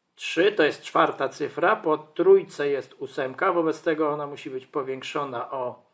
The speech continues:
jeden, czyli mamy cztery, no i do końca dopisujemy dwa zera.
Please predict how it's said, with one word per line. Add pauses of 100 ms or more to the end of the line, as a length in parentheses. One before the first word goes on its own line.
(580)
jeden,
czyli
mamy
cztery, (240)
no
i
do
końca (160)
dopisujemy
dwa
zera.